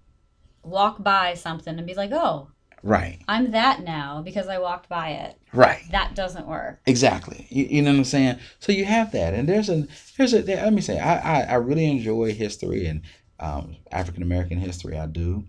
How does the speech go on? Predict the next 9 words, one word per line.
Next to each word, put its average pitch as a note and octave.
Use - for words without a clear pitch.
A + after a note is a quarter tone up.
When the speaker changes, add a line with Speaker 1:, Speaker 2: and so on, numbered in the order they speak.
Speaker 2:
Um, E2
but F#2+
at F#2+
the F#2
same F2
time, E2+
I D2+
am E2
a, F2